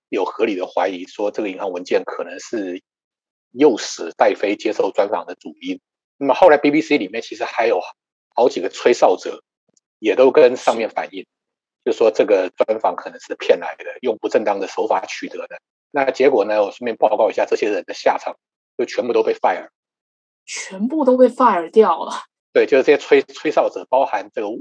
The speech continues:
Speaker 1: 威斯勒，全部都被 fire。所以现在证明这个二十六年前的专访是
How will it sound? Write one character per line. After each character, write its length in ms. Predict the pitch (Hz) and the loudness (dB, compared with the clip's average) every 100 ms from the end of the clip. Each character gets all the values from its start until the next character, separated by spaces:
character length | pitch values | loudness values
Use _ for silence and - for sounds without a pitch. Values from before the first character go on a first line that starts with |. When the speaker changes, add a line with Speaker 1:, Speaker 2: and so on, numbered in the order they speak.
| - _ _ | -14 _ _
Speaker 1:
威 180 | - 123 | 0 0
斯 160 | - 123 | 2 0
勒， 180 | 104 - _ _ _ _ | 0 -2 _ _ _ _
全 160 | - 123 | -8 -2
部 60 | |
都 60 | 120 | 0
被 80 | 107 | 0
fire。 380 | - 117 90 | 0 -2 -4
所 160 | - 160 | 0 0
以 40 | |
现 180 | - 160 | 6 4
在 60 | - _ _ _ _ | 4 _ _ _ _
证 140 | - 151 | -4 -4
明 160 | 117 | -4
这 100 | 117 | -2
个 60 | 135 | 0
二 100 | 139 | 0
十 120 | - | 0
六 100 | 131 | -2
年 160 | 117 110 | -2 -8
前 120 | 107 | -10
的 40 | |
专 140 | 110 120 | -4 -4
访 120 | - | -4
是 200 | - | -10